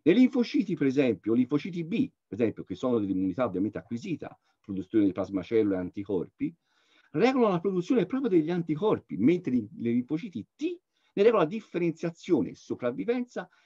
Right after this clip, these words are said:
e capacità di uccidere anche le cellule tumorali, quindi i famosi linfociti natural killer.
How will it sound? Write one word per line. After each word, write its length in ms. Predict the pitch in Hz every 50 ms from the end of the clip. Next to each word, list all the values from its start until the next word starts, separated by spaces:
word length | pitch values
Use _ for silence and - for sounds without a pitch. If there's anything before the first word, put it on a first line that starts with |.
| _ _
e 120 | - 170 165
capacità 480 | - 208 208 214 202 - 196 269 254
di 100 | - 254
uccidere 360 | 175 160 - - 240 202 147 143
anche 440 | 170 214 226 240 - 233 190 175 _ _ _ _ -
le 140 | - 123 -
cellule 280 | - 226 226 190 151
tumorali, 320 | - - 120 120 151 151 -
quindi 180 | 127 117 101
i 40 | 98
famosi 300 | 101 113 127 120 101 87 _ _ _ _ _ -
linfociti 580 | 127 135 123 - 127 123 - 190 170 - 135
natural 460 | 123 135 160 165 131 113 110 95 90
killer. 440 | _ - - - - - - - -